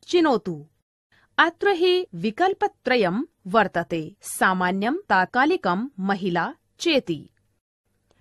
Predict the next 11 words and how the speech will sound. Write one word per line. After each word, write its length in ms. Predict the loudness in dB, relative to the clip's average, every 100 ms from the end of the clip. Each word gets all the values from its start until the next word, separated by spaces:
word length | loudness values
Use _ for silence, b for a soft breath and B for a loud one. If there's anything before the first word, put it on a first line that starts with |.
| _
सामान्य 680 | -14 0 2 2 -2 -2 -4
श्रेण्यां 640 | -4 0 2 2 2 -2 -4 -4
कश्चिदपि 760 | -4 -2 0 0 0 0 0
यात्रां 640 | 0 -2 -2 -2 0 0
कर्तुं 560 | -2 0 -2 -2 -4 -4 -8 -2
प्रभवति। 720 | 0 0 0 0 -2 -8 -6
तात्कालिकं 840 | 0 0 0 _ -4 -2 -2 -2 -4
च 100 | -2
रेलयानस्य 1080 | -2 0 2 2 0 -2 -2 -2 -4 -2 -2
प्रस्थानात् 920 | 0 -2 -2 -6 -6 -4 -2 -4 -4
एकदिवसपूर्वम् 1120 | -2 -2 -2 -4 0 0 -2 -2 -2 0 -2